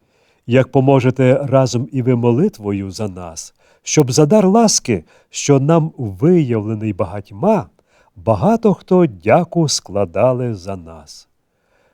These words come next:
Бо це нам хвала, свідчення нашого сумління, що в святості й чистоті Божій, не в тілесній мудрості,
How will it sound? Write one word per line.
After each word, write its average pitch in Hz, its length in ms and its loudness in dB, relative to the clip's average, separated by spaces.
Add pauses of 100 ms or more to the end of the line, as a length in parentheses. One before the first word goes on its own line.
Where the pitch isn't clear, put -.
(140)
Бо 110 220 0
це 117 500 0 (100)
нам 117 380 -4
хвала, 95 560 -8 (360)
свідчення 117 920 -2
нашого 123 540 -2
сумління, 123 720 -4 (340)
що - 180 2
в 135 80 0
святості 156 720 0
й 135 60 0
чистоті 131 520 -4
Божій, 175 600 -2 (360)
не 131 340 0
в 151 100 0
тілесній 156 720 0
мудрості, 110 720 -2